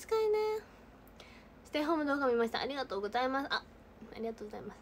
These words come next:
そう、名前をね、みんな見たらね、「あ」ってなるからね。「はい、みくぴっぴと、あん、ぴん、会いたいんご。ね、みんなに会いたいんご。会えなくてどかん。早く会いたい。何頼んでますか？」マックのブルーハワイのサイダー飲んでま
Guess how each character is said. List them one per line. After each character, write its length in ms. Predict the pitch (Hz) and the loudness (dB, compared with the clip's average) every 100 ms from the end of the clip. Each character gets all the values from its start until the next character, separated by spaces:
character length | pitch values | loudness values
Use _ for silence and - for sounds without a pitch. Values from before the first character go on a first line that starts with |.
| - - | -20 -2
そ 60 | 208 | 4
う、 20 | |
名 120 | 233 | 6
前 240 | 302 370 | 8 8
を 60 | 359 | 8
ね、 140 | 349 | 6
み 100 | 330 | 4
ん 20 | 320 | 2
な 80 | |
見 140 | 320 311 | 0 0
た 100 | 208 | 0
ら 80 | 190 | 0
ね、 120 | - | 6
「あ」 120 | 262 | 6
っ 40 | 262 | 6
て 160 | 202 | -4
な 140 | 190 180 | -4 -4
る 80 | |
か 100 | - | -8
ら 80 | - | -12
ね。 140 | 185 - - - - - - | -12 -16 -20 -20 -20 -20 -2
「は 80 | 311 | 0
い、 100 | 285 | 2
み 140 | 294 | -2
く 80 | - | -4
ぴ 100 | 226 | -6
っ 40 | 214 - | -8 -12
ぴ 60 | - | -8
と、 140 | - | -6
あ 60 | 180 | -6
ん、 60 | - - - - - | -8 -20 -20 -18 -12
ぴ 80 | |
ん、 120 | - - - - - | -12 -14 -20 -18 -8
会 140 | 214 | -6
い 40 | 214 | -4
た 100 | 214 | -6
い 80 | |
ん 80 | - | -6
ご。 80 | - | -2
ね、 260 | 226 240 254 | 4 6 6
み 120 | 285 | 4
ん 40 | |
な 80 | 311 | 2
に 100 | 262 | 2
会 140 | 247 | 2
い 60 | 262 | 0
た 140 | 269 | 0
い 100 | 262 | 0
ん 160 | 226 202 | 0 0
ご。 200 | 180 - | -4 -6
会 160 | - 220 | -4 -2
え 40 | |
な 140 | 247 233 | 0 -2
く 80 | - | -2
て 80 | |
ど 140 | 180 175 | -6 -6
か 160 | 190 | -6
ん。 120 | 170 - - - - - - - - - - | -8 -10 -16 -20 -20 -20 -20 -20 -20 -14 -6
早 120 | 277 | -2
く 120 | 247 | 2
会 100 | 240 | 2
い 40 | 247 | 0
た 280 | 262 254 | 0 0
い。 40 | 240 | 2
何 320 | 269 277 240 | 0 0 0
頼 180 | 220 214 | 2 2
ん 80 | 208 | 2
で 60 | |
ま 180 | 190 190 | 0 -4
す 80 | - | -4
か？」 100 | 202 | 2
マ 140 | 247 | 4
ッ 40 | 320 | 4
ク 180 | - 240 | 4 6
の 400 | 226 233 214 - - - - | 8 6 4 0 -16 -20 -2
ブ 100 | 233 | 0
ル 120 | 262 | 2
ー 40 | 277 | 2
ハ 180 | 269 277 | 4 4
ワ 120 | 233 | 4
イ 80 | 202 | 2
の 140 | 196 | -2
サ 160 | - 202 | -4 -4
イ 80 | |
ダ 220 | 180 170 - | -2 -4 -8
ー 40 | |
飲 60 | 190 | -10
ん 60 | 180 | -10
で 80 | |
ま 140 | 165 | -10